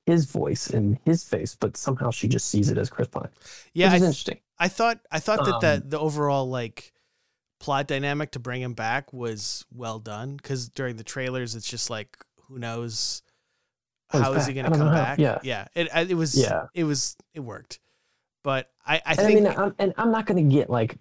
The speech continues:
Speaker 1: pissy about, like, "Oh, there's a stone that you can make wishes on," in a world where she's, like, a demigod
Speaker 2: Exactly.
Speaker 1: Amazonian that's immortal.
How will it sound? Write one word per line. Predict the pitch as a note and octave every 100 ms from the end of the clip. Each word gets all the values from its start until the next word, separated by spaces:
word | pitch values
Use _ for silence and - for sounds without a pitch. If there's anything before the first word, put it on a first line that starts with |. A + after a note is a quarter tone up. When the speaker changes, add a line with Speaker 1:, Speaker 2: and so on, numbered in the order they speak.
| _
Speaker 1:
pissy | - - G#2
about, | G2+ G2+ F#2+
like, | G2+ - F3
"Oh, | E3
there's | B2+ A#2+
a | A2
stone | - B2+ C#3
that | A2+
you | G#2 G#2+
can | -
make | G#2 -
wishes | G#2 C3 - G#2+
on," | - - G#2+ - _ - _ -
in | C3 G#2 - -
a |
world | A2 B2+ A#2+ A2+
where | A#2 G#2
she's, | - G#2+ - A2+
like, | G2 -
a | - G2+ - _ _ _ _ _ - -
demigod | C3+ B2+ A2 G#2 G2+ G#2 G2 B2 - _
Speaker 2:
Exactly. | D3 A#2 G#2+ G2+ A2
Speaker 1:
Amazonian | A#2+ A#2 G2+ G2 G2
that's | G2 - -
immortal. | - G#2+ A2+ G#2 G2 G2